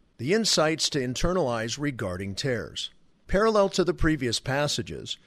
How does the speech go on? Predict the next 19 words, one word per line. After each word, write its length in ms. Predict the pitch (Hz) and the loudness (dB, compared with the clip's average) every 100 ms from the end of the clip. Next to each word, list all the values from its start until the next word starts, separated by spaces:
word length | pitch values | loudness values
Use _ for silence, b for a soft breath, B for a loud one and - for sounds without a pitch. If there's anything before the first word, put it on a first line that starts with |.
| b b - | b b -12
what 140 | 113 | -4
follows 420 | - 147 160 135 | 2 4 4 2
are 140 | 139 139 | 2 0
the 100 | 139 | 0
respective 800 | 139 - 143 139 - 139 113 104 | -2 0 0 0 0 -4 -4 -4
biblical 460 | 175 202 202 196 | 0 2 2 2
gauges 540 | 156 113 110 113 127 107 | 0 -2 -4 -4 -4 -4
that 160 | 113 | -4
in 120 | 113 | -2
summary 500 | 104 - 151 156 113 | 0 2 2 0 -4
fashion 640 | 117 - 120 127 - 143 - | -6 -6 -4 -2 -2 -4 -4
unveil 500 | 135 160 107 104 104 | -4 -4 -4 -4 -4
the 100 | 120 | -4
presence 580 | 110 127 120 113 120 - - | -6 -4 -2 -2 -4 -6 -8
of 140 | 117 143 | -4 -2
the 80 | |
believer's 520 | 131 120 95 87 101 131 | -2 -4 -6 -6 -4 -2
enemy. 380 | 131 92 67 - _ b b b b b b - | -2 -4 -10 -20 _ b b b b b b -6
A, 360 | 131 135 90 | 0 0 -2